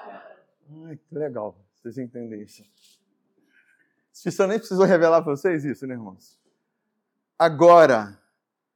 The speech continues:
Speaker 2: pois, já nenhuma, fala nenhuma,
Speaker 1: Nenhuma.
Speaker 2: condenação há para aqueles que, para os que estão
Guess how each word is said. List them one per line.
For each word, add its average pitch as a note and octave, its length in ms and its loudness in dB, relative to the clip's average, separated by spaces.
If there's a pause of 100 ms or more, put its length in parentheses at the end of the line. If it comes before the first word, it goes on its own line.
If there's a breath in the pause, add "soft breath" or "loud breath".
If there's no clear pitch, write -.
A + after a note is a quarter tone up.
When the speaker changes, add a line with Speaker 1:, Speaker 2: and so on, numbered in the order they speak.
(420)
Speaker 2:
pois, - 1000 -8 (300)
já D3 240 -4
nenhuma, D#3 880 -6
fala C#3 180 -6
nenhuma, C#3+ 580 -8 (120)
Speaker 1:
Nenhuma. - 1000 -18
Speaker 2:
condenação D#3 1040 -4
há C#3+ 160 -2
para C3+ 260 -4
aqueles C#3 880 -12
que, C3+ 120 -16 (240)
para D3 180 0
os C3 100 -14
que - 140 -12
estão B3+ 720 0